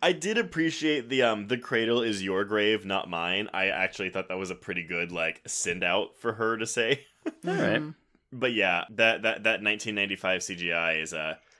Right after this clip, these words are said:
Speaker 1: unintentionally, I, I mean, but it didn't even look good in ninety-five, you know?
Speaker 2: No,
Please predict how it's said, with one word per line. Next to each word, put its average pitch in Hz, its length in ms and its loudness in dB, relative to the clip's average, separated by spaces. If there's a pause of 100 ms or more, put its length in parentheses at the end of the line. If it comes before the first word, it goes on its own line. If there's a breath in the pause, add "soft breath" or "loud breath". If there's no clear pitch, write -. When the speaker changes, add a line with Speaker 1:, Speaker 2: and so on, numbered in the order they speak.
(180 soft breath)
Speaker 1:
unintentionally, 90 720 -6
I, - 180 -2
I - 20 -8
mean, 156 240 -2
but 156 140 -4
it 180 80 -4
didn't 226 180 -6
even 208 240 -2
look 123 160 -4
good 117 160 -2
in 95 220 -2
ninety-five, 82 680 -6
you 87 80 -10
know? 92 240 -4
Speaker 2:
No, 80 460 -6